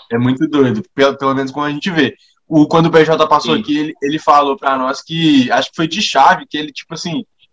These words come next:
Speaker 1: que acho que ele tava no ônibus, alguma coisa assim, ele saiu escrevendo e, tipo, foi muito rápido. Foi muito rápido o processo.
Speaker 2: Foi, mano, foi. Eu, eu também, tá ligado? Tipo assim, o, o H P tinha me mandado o beat, tá ligado? Me mandou, aí eu comecei só, tá ligado? A primeira parte,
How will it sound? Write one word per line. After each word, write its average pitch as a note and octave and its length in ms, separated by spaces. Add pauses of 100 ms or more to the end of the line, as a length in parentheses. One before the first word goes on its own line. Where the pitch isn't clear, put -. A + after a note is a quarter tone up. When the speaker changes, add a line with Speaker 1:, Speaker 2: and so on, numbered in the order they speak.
(260)
Speaker 1:
que D3+ 160
acho D#3 140
que - 160
ele D#3 60
tava E3+ 180
no C#3 180
ônibus, C#3+ 360
alguma C3 200
coisa C3+ 180
assim, F3+ 280
ele C#3 140
saiu D3+ 240
escrevendo D3+ 520
e, E3+ 60
tipo, E3+ 260
foi F#3+ 180
muito G3 340
rápido. D3+ 360 (240)
Foi D#3 120
muito D#3 240
rápido C3+ 180
o - 40
processo. B2 200
Speaker 2:
Foi, F3+ 120
mano, E3 260
foi. E3 500
Eu, E3+ 180
eu E3+ 140
também, G3+ 380
tá G3+ 100
ligado? F3+ 220
Tipo - 160
assim, F3+ 400
o, D#3+ 260
o D3+ 40
H D#3 240
P E3 140
tinha F3 160
me F3 140
mandado C#3+ 440
o - 20
beat, B2+ 420
tá A#2+ 80
ligado? A#2+ 460 (800)
Me D3+ 120
mandou, D#3 560 (120)
aí F3 260
eu G#3 220
comecei G#3 580
só, F3+ 320
tá C#3 140
ligado? C#3+ 280
A C3+ 60
primeira C#3 460
parte, G3 580